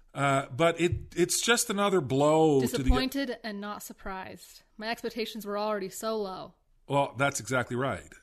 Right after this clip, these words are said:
Speaker 1: is that everybody already expected this, so I don't think this is gonna do any damage
Speaker 2: If they,
Speaker 1: to him.
Speaker 2: if they had been amazing, he would have released them ages ago.
Speaker 1: That is correct. I absolutely agree with that.
Speaker 2: What did he tweet, um, his, his justification?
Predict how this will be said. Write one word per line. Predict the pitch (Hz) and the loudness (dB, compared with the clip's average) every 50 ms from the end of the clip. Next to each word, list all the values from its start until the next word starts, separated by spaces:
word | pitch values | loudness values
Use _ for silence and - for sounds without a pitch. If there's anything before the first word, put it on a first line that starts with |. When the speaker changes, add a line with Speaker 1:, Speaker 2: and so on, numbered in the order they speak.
| _ _ - | _ _ -6
Speaker 1:
is | 131 127 123 113 107 - | -4 -2 -2 -2 -2 -4
that | 123 117 113 131 | -4 -4 -2 -2
everybody | 135 139 147 139 127 135 127 127 | -2 0 0 0 0 2 2 2
already | 123 120 123 123 117 107 | 2 2 0 0 0 -2
expected | 101 - - - 151 151 147 - - 104 92 | -4 -6 -6 -4 -2 -4 -4 -4 -8 -12 -12
this, | 92 87 - - | -12 -10 -8 -8
so | - 113 110 | -6 -4 -2
I | 117 123 | -2 -2
don't | 131 127 110 | -2 -4 -6
think | 127 123 123 | -8 -8 -6
this | 113 - | -6 -6
is | 120 107 | -6 -6
gonna | - 123 110 107 | -8 -8 -8 -6
do | 113 113 117 | -4 -2 -2
any | 127 139 131 | -2 -2 -2
damage | 117 120 117 120 123 117 | -2 -2 0 0 0 -2
Speaker 2:
If | 104 | -2
they, | - - | -4 -4
Speaker 1:
to | 110 104 | -4 -2
him. | 98 | -2
Speaker 2:
if | 262 269 - | -2 -4 -4
they | - 277 262 | -4 -6 -4
had | 269 262 262 247 | -4 -4 -4 -4
been | 247 254 | -4 -6
amazing, | 247 226 214 220 220 220 196 214 208 196 | -6 -6 -6 -6 -6 -6 -6 -8 -10 -10
he | - 220 214 | -10 -10 -8
would | 196 202 | -8 -8
have | 202 180 180 | -8 -8 -10
released | 185 185 185 185 190 185 - - | -10 -10 -8 -10 -10 -10 -12 -14
them | - 165 - - 139 - | -16 -16 -16 -16 -16 -18
ages | - 175 - - - - - | -18 -18 -18 -16 -18 -18 -18
ago. | - - 92 87 90 - 214 185 _ _ _ | -18 -18 -18 -18 -18 -18 -20 -20 _ _ _
Speaker 1:
That | 117 113 113 113 | -4 -2 -2 -2
is | 104 - | -4 -6
correct. | - - 101 87 76 69 - - - - _ _ _ _ _ _ _ _ _ _ _ | -8 -8 -10 -12 -12 -14 -18 -20 -20 -20 _ _ _ _ _ _ _ _ _ _ _
I | - 113 117 | -8 -6 -4
absolutely | 117 117 117 110 - 113 113 104 101 101 | -4 -4 -6 -6 -8 -8 -8 -8 -8 -8
agree | 95 87 95 98 95 | -8 -8 -10 -10 -10
with | 92 87 85 - | -10 -12 -14 -16
that. | 95 87 - - - | -18 -18 -20 -20 -16
Speaker 2:
What | - 220 226 254 | -10 -8 -6 -6
did | 285 | -6
he | 285 - 339 | -6 -6 -6
tweet, | - - - - 254 233 220 214 196 - - - | -6 -8 -10 -12 -12 -10 -10 -10 -10 -12 -14 -16
um, | - 190 196 196 190 185 185 185 180 180 185 - _ _ _ _ _ | -14 -12 -12 -10 -10 -10 -12 -12 -14 -16 -16 -20 _ _ _ _ _
his, | 196 220 220 214 185 180 196 - - | -12 -10 -10 -10 -10 -12 -14 -14 -12
his | 240 214 - | -12 -10 -8
justification? | - 202 - - - 202 214 - - 190 196 - - 208 214 214 220 226 | -10 -10 -10 -12 -14 -16 -14 -12 -12 -10 -10 -10 -10 -10 -10 -8 -10 -12